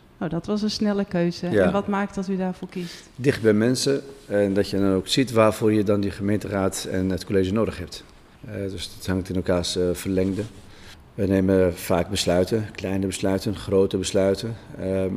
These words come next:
Speaker 2: maar je hebt niet altijd een goed beeld van hoe die uitpakken in de microwerkelijkheid van de mensen.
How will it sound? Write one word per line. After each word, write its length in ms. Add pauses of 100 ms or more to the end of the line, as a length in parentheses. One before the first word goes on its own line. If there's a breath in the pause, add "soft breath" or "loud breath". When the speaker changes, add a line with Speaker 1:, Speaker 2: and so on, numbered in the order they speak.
(100)
Speaker 2:
maar 100
je 60
hebt 160
niet 180
altijd 300
een 320
goed 180
beeld 220
van 120
hoe 120
die 160
uitpakken 580
in 140
de 100
microwerkelijkheid 960
van 160
de 60
mensen. 360